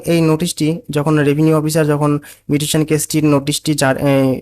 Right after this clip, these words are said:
ইয়ে করবে, জেনারেট করবে ই বৈচিত্র্যের মাধ্যমে, সেক্ষেত্রে অটোমেটিক্যালি কিন্তু এই প্রত্যেক যে রা-, সেই দাগে, সেই দাগে যতগুলি খতিয়ান রয়েছে সেই প্রত্যেকটি খতিয়ানের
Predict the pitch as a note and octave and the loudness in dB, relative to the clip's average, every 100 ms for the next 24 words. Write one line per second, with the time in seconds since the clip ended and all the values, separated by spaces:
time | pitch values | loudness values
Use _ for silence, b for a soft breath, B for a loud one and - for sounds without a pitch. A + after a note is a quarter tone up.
0 | - D3 D3+ D#3 C#3+ C#3 D3 D3 D#3 C#3 | -2 -2 0 0 2 2 2 0 0 0
1 | C3 - C#3 C#3 C#3+ C#3 C#3 C3+ B2+ C#3+ | 0 -2 0 -2 -2 -4 0 0 0 -2
2 | C#3 - D3+ D#3 E3 C#3+ D3+ D3+ D#3+ E3+ | -2 -2 -2 0 0 2 0 0 0 0
3 | E3 D#3 D#3 D3+ D3 B B B B B2 | 2 0 2 2 0 B B B B -6
4 | - C#3 - D#3 D#3+ D#3+ C#3 - - D#3 | -2 -4 -4 -2 2 4 4 2 -2 0
5 | C#3+ D3+ D3+ B2+ B2 - D3 D3+ D3+ D3 | 0 2 2 0 -4 -2 0 0 2 0
6 | D#3 D#3+ D#3 C#3+ D#3 D3+ D3 D3+ F3 - | 0 -2 -2 -2 0 2 2 0 -2 -6
7 | C#3 C#3+ - D#3 - E3 C#3 - C#3 C#3 | -6 -8 -8 -8 -6 -6 -8 -4 0 0